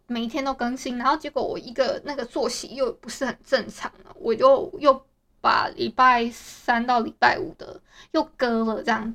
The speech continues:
但是我起码更新了两集，我觉得我真的尽力了，真的不好意思大家。好啦，那最后呢，最后我要讲什么啊？我，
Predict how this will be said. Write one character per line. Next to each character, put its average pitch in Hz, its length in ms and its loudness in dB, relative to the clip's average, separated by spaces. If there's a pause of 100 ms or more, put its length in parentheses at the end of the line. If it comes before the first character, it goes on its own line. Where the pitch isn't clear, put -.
但 370 140 6
是 370 120 2
我 508 100 6
起 - 160 0
码 339 180 2
更 330 200 6
新 - 180 -8
了 294 120 -2
两 233 280 0
集， 233 80 -6
我 240 100 0
觉 240 140 0
得 269 80 6
我 240 100 2 (360)
真 262 180 2
的 226 80 -4
尽 226 240 -8
力 214 160 -6
了， - 300 -8
真 220 160 -8
的 220 200 -12 (200)
不 285 80 -4
好 - 120 0
意 - 60 -6
思 - 140 -12
大 - 120 -6
家。 - 280 -8 (320)
好 269 200 4
啦， 269 240 8
那 349 300 2 (360)
最 311 320 0
后 285 320 4
呢， 226 880 -2 (220)
最 453 180 -2
后 440 80 4
我 262 80 8
要 269 80 6
讲 - 280 -2
什 - 180 -10
么 - 120 -14
啊？ - 180 -14
我， - 160 -12